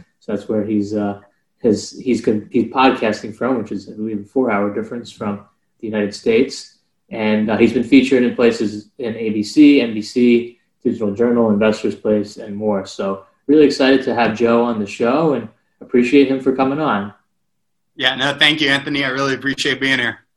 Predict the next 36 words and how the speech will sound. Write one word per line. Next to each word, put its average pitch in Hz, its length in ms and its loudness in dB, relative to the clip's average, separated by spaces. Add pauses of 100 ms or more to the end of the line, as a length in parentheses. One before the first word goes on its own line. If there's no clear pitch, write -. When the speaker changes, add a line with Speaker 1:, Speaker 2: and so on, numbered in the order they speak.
(640)
Speaker 1:
Awesome. 110 460 -2 (440)
So 147 200 6
Joe, 151 380 6
so 135 800 4
we 135 100 8
were 131 80 6
talking 156 260 2
a 156 40 -2
little 151 160 2
bit 127 160 2
before, 135 760 4 (260)
you 131 120 0
know, 117 100 0
I, 110 280 0
I - 20 -8
hit 131 180 -2
the 123 80 2
record 120 460 4
button, 113 460 -4 (340)
and 113 560 -2
we 135 80 0
were 117 80 2
talking 139 300 0
about 120 260 2
how, 120 480 2 (320)
you 131 160 -2
know, 107 400 0 (1120)
forty-something 151 640 4
year 127 160 0
old, 123 180 4
which 113 160 2
is, 107 340 -4
you 131 140 -8
know, 110 220 -6
how 123 80 -4
you, 120 320 0